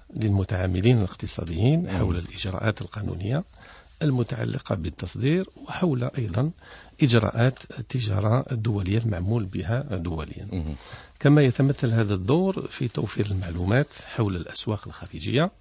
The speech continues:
Speaker 2: نعم.
Speaker 1: وفرص العمل، وتوجيه المتعاملين نحو الأسواق الخارجية التي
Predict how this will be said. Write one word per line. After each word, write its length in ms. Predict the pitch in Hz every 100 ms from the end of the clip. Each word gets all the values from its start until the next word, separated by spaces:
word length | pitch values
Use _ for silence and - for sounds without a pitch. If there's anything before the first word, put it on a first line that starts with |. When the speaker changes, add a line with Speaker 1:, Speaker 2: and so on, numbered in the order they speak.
| - - - -
Speaker 2:
نعم. 180 | 80
Speaker 1:
وفرص 440 | 170 160 - 101 -
العمل، 600 | 104 85 87 123 147 139
وتوجيه 580 | 147 156 - 110 98 92
المتعاملين 680 | 92 90 87 87 85 107 110
نحو 280 | - 101
الأسواق 680 | 117 113 - - 120 131 - - - - -
الخارجية 800 | 127 - 120 104 82 87 95 127
التي 600 | - 135 127 - 160